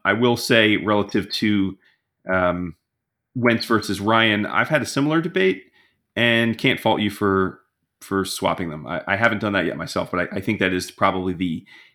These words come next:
the, the key decision point for people drafting this week is, is, is whether or not to swap those guys. Okay, so in, uh, yes, in, in both formats, in P P R and standard, I just wanted to double check on standard. I have Ertz slightly ahead of Andrews.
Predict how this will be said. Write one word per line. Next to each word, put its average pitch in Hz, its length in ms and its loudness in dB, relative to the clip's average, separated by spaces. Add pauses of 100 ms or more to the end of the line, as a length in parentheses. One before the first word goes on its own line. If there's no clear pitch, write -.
(160)
the, 87 240 -4
the 82 100 -4
key 110 220 -2
decision 92 440 0
point 87 280 -6
for 80 100 -10
people 80 240 -8
drafting 78 320 -4
this 73 160 -12
week 76 160 -8
is, - 180 -12
is, - 300 -12
is - 240 -12
whether 80 180 -8
or 78 40 -8
not 69 160 -14
to - 80 -16
swap - 260 -12
those - 140 -12
guys. - 240 -16 (320)
Okay, 101 180 4
so 135 320 2
in, 131 500 4 (360)
uh, 101 240 4
yes, 101 260 0
in, 120 420 4 (100)
in 117 220 2 (380)
both 175 340 4
formats, 101 400 2
in 95 60 -4
P 107 140 -2
P 107 100 -2
R 104 80 4
and 95 100 0
standard, 90 260 2
I 87 40 4
just 87 140 -4
wanted 90 140 -2
to 87 80 -4
double 80 200 -2
check - 180 -4
on 80 120 -4
standard. 87 360 -4
I 85 100 0
have 87 240 0
Ertz - 420 -2
slightly 87 480 0
ahead 80 160 -2
of 71 60 -6
Andrews. 65 460 -8